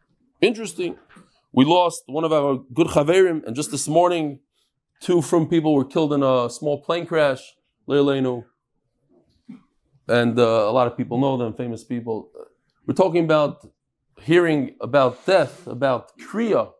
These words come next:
Vagabi kroim dichsiv, alal. So it says in the pasuk, Vayichazik David bebigdoi vayikroim.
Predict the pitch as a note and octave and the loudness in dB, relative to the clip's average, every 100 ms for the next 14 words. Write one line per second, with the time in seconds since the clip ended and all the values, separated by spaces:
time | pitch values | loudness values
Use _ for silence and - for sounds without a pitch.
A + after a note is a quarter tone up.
0 | _ _ - C3 E3+ E3+ D3+ - D#3 G#3+ | _ _ -6 0 0 0 -6 -4 0 0
1 | G3+ D#3 - - A3 D3 G#2 _ _ - | 0 -2 -6 -6 -2 -2 -4 _ _ -20
2 | - E3+ F#3 F#3+ F3 A#2+ - _ _ - | -4 0 2 2 2 -2 -12 _ _ -20
3 | _ C#3+ - B2+ B3+ B3+ F#3+ - F3+ A#3+ | _ -12 -8 0 2 0 -4 -2 0 0
4 | - D#3+ A#2+ _ _ _ _ _ - D3+ | 0 -4 -4 _ _ _ _ _ 0 0
5 | E3+ A#3 A3 F#3+ C3+ A#3 G#3+ G3 D3 C3+ | 2 0 0 -2 2 2 2 -2 -6 -16
6 | _ _ - _ _ _ C#3+ C3+ A3+ G#3 | _ _ -20 _ _ _ -2 0 0 2
7 | F#3+ F3 E3 - _ _ _ _ _ - | 4 4 -2 -12 _ _ _ _ _ -8
8 | A2+ E3 E3+ E3 F3 F#3+ F3 A2+ F2 | 0 2 2 0 2 4 2 -2 -10